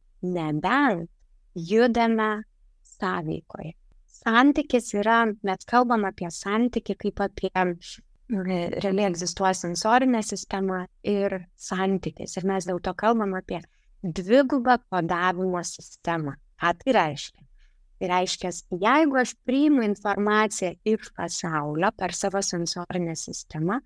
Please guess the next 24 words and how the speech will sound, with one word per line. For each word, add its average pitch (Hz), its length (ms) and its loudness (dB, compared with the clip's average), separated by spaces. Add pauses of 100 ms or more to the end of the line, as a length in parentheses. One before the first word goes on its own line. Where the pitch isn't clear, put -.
(340)
ir - 160 -6
tarkim, 247 320 2
šiuo 190 160 2
atveju 190 320 0
tai 175 160 -4
būtų 190 480 0
judesys, 175 800 -2 (500)
ir 277 80 0
mano 285 240 8
vestibulinė 220 720 2
sistema 202 500 0
kažką 262 460 2
užregistruoja, 190 880 0
sako: 240 320 -4
„Štai 294 340 0
čia - 360 -4
yra 214 100 4
judesys“, 208 720 -2 (720)
ir 247 160 0
tada 269 300 4
tarsi 277 340 0
sako: 262 420 -2 (640)
„Bet - 240 -8
iki 254 160 0